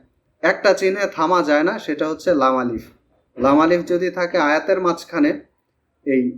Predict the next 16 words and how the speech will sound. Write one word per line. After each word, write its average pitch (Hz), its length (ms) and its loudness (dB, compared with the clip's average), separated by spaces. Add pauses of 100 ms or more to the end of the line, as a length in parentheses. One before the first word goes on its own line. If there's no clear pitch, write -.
গোল 170 220 6
আয়াতের 170 340 2
মধ্যে 143 280 -4
না, 110 140 -8 (240)
আয়াতের 143 460 -4
দেখবে 143 260 0
না, 131 120 0 (160)
বড় 135 180 6
আয়াত 139 260 2
হলে 151 140 -2
আয়াতের 131 260 0
মাঝখানে 127 460 -4
থাকে 120 320 -8 (400)
বিভিন্ন 123 340 2
চিহ্ন, 123 240 -4 (580)
তো 143 60 -2